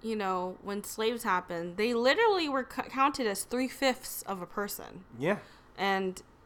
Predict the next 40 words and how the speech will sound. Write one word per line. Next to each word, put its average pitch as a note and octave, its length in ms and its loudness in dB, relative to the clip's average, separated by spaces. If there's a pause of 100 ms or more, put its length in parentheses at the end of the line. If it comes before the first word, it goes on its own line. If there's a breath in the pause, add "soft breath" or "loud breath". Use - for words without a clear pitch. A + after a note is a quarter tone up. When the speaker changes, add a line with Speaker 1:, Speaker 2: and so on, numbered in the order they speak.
Speaker 1:
it's G#3 240 -2
so A#3 400 6
ingrained G3 720 -2
in F3+ 160 -4
our F3 80 -4
society. E3+ 880 -4 (100)
It's F#3 200 -6
so A#3 320 4
ingrained F#3 760 -2
in F3 360 -8 (760 soft breath)
this E3+ 140 4
Speaker 2:
And E3 100 2
it D#3+ 100 4
needs G#3 180 4
to D#3+ 120 -4
stop. - 480 4
Speaker 1:
Yeah. G#3 580 4 (120)
And A3 240 2
it's, A3 400 -2
it's - 320 -6
like, F#3+ 320 0 (320)
ah, B3 680 10
that's, - 460 -2 (100)
it's A3 240 -2
just B3 200 -4
so C#4 220 10
frustrating F#3 800 0
to - 100 -16
think F#3 260 -8
about C3 300 -8
it. G2 160 -10 (140)
Speaker 2:
So D3+ 500 0 (160)
the D3+ 120 -4
reason G3+ 360 2
why D#3+ 240 8
I C#3+ 140 4
said C#3 260 -2
what C3+ 100 -2
I B2 100 0
said, A2 360 -8